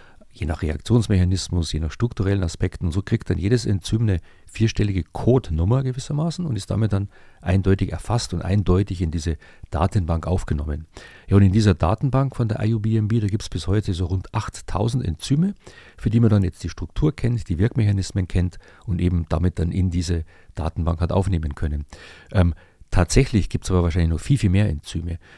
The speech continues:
Äh, allein in unserem Körper zum Beispiel sind's vermutlich rund dreitausend, die man aber jetzt meistens auch nur auf der Grundlage der Genomdaten, ähm, kennt. Und tatsächlich schätzt man, dass es in der Natur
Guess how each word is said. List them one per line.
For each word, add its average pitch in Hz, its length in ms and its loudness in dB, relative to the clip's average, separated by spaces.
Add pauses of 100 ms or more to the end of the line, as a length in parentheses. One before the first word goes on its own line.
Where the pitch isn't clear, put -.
(140)
Äh, 90 60 -8
allein 87 280 4
in 95 60 2
unserem 80 240 -2
Körper 107 300 2
zum 78 180 -4
Beispiel 80 300 -4
sind's 87 180 -6
vermutlich 85 460 -2
rund 82 200 0
dreitausend, 87 760 0
die 92 60 -2
man 85 100 0
aber 80 120 -4
jetzt - 220 -8
meistens 82 340 -2
auch - 160 -6
nur 92 120 0
auf - 100 -6
der 78 120 -6
Grundlage 80 600 -2
der 76 300 -4
Genomdaten, 101 920 0 (420)
ähm, 113 200 0
kennt. 127 340 0 (300)
Und - 160 0
tatsächlich 101 440 2
schätzt - 280 0
man, 87 140 6
dass 80 160 0
es 82 200 -6
in 107 140 2
der 90 180 4
Natur 85 580 0